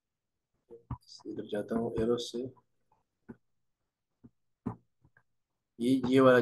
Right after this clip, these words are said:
जो है ना symbol, ये, अ, फुहारा है और ये जे-, जो color हाईलाइटेड जगह है, ये इसका थ्रो है, मतलब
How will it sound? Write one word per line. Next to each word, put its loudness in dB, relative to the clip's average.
जो -8
है 0
ना 2
symbol, -4
ये, 4
अ, -2
फुहारा 0
है -2
और 0
ये -2
जे-, -6
जो 2
color 2
हाईलाइटेड -4
जगह -2
है, 0
ये -2
इसका -8
थ्रो -2
है, -4
मतलब -8